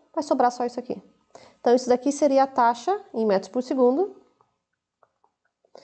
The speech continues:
pra V constante. É bem comum usar esse carinha aqui. E se eu quisesse calcular o tempo de subida,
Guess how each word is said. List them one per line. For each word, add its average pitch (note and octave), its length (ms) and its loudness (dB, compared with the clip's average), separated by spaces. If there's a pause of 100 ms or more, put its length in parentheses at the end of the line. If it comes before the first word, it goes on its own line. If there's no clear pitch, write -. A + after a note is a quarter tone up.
(380)
pra A#3+ 420 2
V G3+ 200 -4
constante. - 520 -2 (280)
É G#3+ 40 -10
bem G3+ 160 -2
comum G#3 240 0
usar G#3 200 0
esse G#3 160 -10
carinha A#3+ 400 -2
aqui. B3+ 280 -8 (2000)
E F4 420 4
se - 120 -8
eu C#4 60 2
quisesse C#4 320 0
calcular B3+ 960 0
o A#3+ 100 -2
tempo D4 540 0
de G#3+ 100 -4
subida, B3 760 0